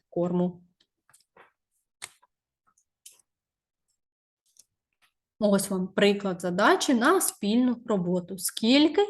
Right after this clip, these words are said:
їм ви-, поте-, вистачить корму обом, тобто спільно.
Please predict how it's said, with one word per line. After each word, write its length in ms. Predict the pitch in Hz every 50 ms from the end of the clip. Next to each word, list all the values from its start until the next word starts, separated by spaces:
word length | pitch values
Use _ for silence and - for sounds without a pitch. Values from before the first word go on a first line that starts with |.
| 403
їм 400 | 277 220 180 180 180 190 196 196
ви-, 400 | 180 185 190 220 240 254 233 240 - _ _
поте-, 400 | - 185 175 180 - 196 - - _ _ - -
вистачить 720 | 190 175 190 220 220 - - 330 330 - 330 311 - - _
корму 520 | - 180 175 190 208 208 226 240 247 - - -
обом, 840 | 294 330 349 359 240 175 160 170 180 180 175 175 170 170 175 - _ _ _ _ _ _ _ _
тобто 360 | - 269 311 - - - 392 403
спільно. 880 | 403 - - - - - 196 190 185 180 175 175 170 175 175 185 196